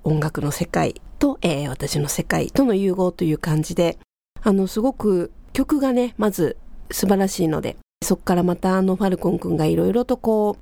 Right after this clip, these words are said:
う、エフェクターを駆使して世界を広げていってくれるんですけれども、とても、あの、有意義な初回のデュオとなりました。とても楽しかったし、好評でしたので、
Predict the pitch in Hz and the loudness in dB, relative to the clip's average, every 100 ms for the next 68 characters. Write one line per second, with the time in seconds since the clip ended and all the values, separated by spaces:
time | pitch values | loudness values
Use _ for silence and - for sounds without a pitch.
0 | - 190 175 - 185 165 165 165 - - | -2 -2 -2 -2 0 2 2 -2 -4 -2
1 | - 170 - - - - - - 143 131 | -2 -2 -4 -4 -6 -6 -6 -2 0 0
2 | 131 170 156 147 147 151 - - - - | 0 0 0 -2 -2 -4 -4 -6 -6 -4
3 | - 175 165 160 160 - 208 196 214 240 | -2 0 0 0 -2 -2 0 2 2 2
4 | 254 - _ _ _ - 226 247 202 165 | 0 -6 _ _ _ -2 2 4 2 -2
5 | - - 156 147 143 156 180 175 175 170 | -6 -8 -4 0 0 2 2 2 -2 -4
6 | 143 - - - 180 165 165 247 277 - | -4 -6 -6 -4 -2 0 2 2 0 -4
7 | - - 180 180 165 277 254 208 208 214 | -20 -6 0 0 2 0 2 2 2 0
8 | - 190 165 - - - 190 240 185 185 | 0 0 0 -4 -16 -4 2 2 2 2
9 | 196 196 - 165 - 156 - 190 170 175 | 2 0 -2 -4 -4 -6 0 0 2 2
10 | 180 214 214 202 190 196 | 0 0 0 0 2 0